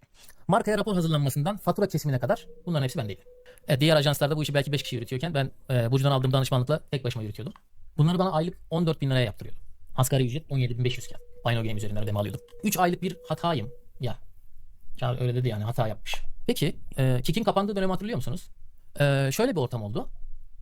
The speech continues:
Ben, Tarık, Çağrı, Burhi oturup yemek yedik. Çünkü Kik kapandığı dönem Ankara'ya geldiler. Benim de tanıdıklarım olduğu için işlemleri hızlandırıp görüş-, görüşmeleri öne aldırdım. Ama Çağrı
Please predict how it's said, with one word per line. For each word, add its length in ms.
Ben, 260
Tarık, 360
Çağrı, 360
Burhi 340
oturup 200
yemek 200
yedik. 280
Çünkü 240
Kik 140
kapandığı 340
dönem 200
Ankara'ya 340
geldiler. 380
Benim 120
de 40
tanıdıklarım 400
olduğu 160
için 220
işlemleri 340
hızlandırıp 420
görüş-, 320
görüşmeleri 460
öne 140
aldırdım. 300
Ama 140
Çağrı 340